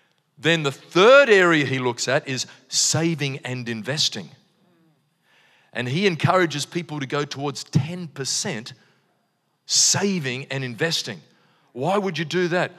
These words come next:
Oh, because that's when you stop working for money and money starts working for you.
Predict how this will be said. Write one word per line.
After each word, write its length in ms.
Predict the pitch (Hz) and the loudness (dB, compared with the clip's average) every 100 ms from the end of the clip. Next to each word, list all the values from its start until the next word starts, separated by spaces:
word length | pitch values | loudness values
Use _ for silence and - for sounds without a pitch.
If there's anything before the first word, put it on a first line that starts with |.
| - _ | -20 _
Oh, 260 | 139 110 - _ _ _ _ _ _ _ _ _ _ _ _ _ | -4 -4 -8 _ _ _ _ _ _ _ _ _ _ _ _ _
because 280 | 139 - 127 | -14 -10 -6
that's 240 | 160 170 - | -4 -4 -8
when 160 | 139 | -8
you 60 | 117 | -8
stop 360 | - 143 135 - _ _ _ _ | -6 -4 -4 -8 _ _ _ _
working 380 | 113 127 123 110 | -4 -4 -4 -12
for 140 | - | -10
money 460 | 110 127 127 92 98 _ _ _ - | -6 -4 -6 -8 -16 _ _ _ -14
and 120 | 110 | -10
money 220 | 117 127 | -8 -8
starts 540 | 107 - 110 98 - - _ _ _ | -8 -8 -6 -6 -6 -12 _ _ _
working 420 | 107 117 - 104 | -4 -4 -4 -12
for 180 | - 107 | -12 -12
you. 260 | 104 143 | -10 -12